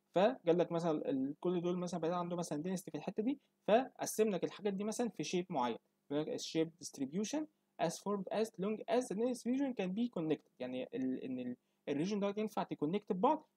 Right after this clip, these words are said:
فهيعملهم لك ريجن مع بعض. نفس الكلام هنا، ال-، ال-، ال-، ال-، الديستريبيوشن ده،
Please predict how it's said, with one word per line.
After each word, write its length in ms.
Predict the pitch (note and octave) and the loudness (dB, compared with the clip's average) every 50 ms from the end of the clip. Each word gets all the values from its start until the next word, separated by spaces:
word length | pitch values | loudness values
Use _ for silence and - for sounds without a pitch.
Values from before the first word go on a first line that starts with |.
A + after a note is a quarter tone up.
| _ - | _ 2
فهيعملهم 500 | G3 G#3+ A3 G#3+ F#3+ F#3+ F3 G#3 B3 B3 | 6 6 6 6 6 4 2 2 2 2
لك 160 | A3 - - | 2 0 0
ريجن 200 | G3 G#3 G#3 G3 | -2 0 2 2
مع 140 | E3+ C#3+ B2 | 2 2 2
بعض. 240 | A#2+ - - _ _ _ _ _ - F#3 | 2 0 -4 _ _ _ _ _ -4 -4
نفس 180 | F#3 F#3 - | -4 -2 -2
الكلام 240 | G3 - F#3 F#3 F3+ | -2 0 0 2 2
هنا، 140 | E3+ E3 D3 | 4 2 2
ال-، 140 | D3 - - | 0 0 -2
ال-، 260 | D3 D3 D#3+ - - | -2 -2 -2 -2 -2
ال-، 280 | C#3 C3 C3 C#3 - | 0 2 2 0 2
ال-، 360 | D3 C3+ C3 C3 C3 - - B2 | 0 2 2 2 0 -2 -2 -2
الديستريبيوشن 920 | C3 B2+ B2+ B2 B2+ - C#3 C3 - - C#3 D3+ F#3 G3+ F#3+ G#3+ F#3 F3 | -2 -2 -4 -4 -4 -6 -6 -6 -4 -6 -4 -2 -2 -2 0 -2 -2 2
ده، 180 | E3+ E3 - | 0 0 0